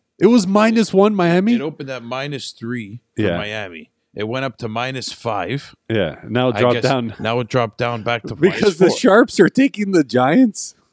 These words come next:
Speaker 2: This is confusing.
Speaker 1: Oh, my God. I'm so
Speaker 2: Oh.
Speaker 1: conf-, I'm even more confused of this line than De-, uh, Denver and Chargers of last week.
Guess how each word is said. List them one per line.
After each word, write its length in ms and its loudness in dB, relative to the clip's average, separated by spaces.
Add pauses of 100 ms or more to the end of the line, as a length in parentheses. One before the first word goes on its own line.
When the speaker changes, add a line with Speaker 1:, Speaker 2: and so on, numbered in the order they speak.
(1080)
Speaker 2:
This 200 -2
is 120 -6
confusing. 580 -2
Speaker 1:
Oh, 160 2
my 200 -4
God. 380 -2
I'm 120 -2
so 180 4
Speaker 2:
Oh. 40 4
Speaker 1:
conf-, 280 0
I'm 200 2
even 180 0
more 160 2
confused 440 -4
of 140 0 (320)
this 220 -2
line 240 0
than 400 -4 (100)
De-, 240 -2
uh, 140 2
Denver 480 -2
and 320 -8
Chargers 440 -2
of 120 -4
last 320 -2
week. 280 -16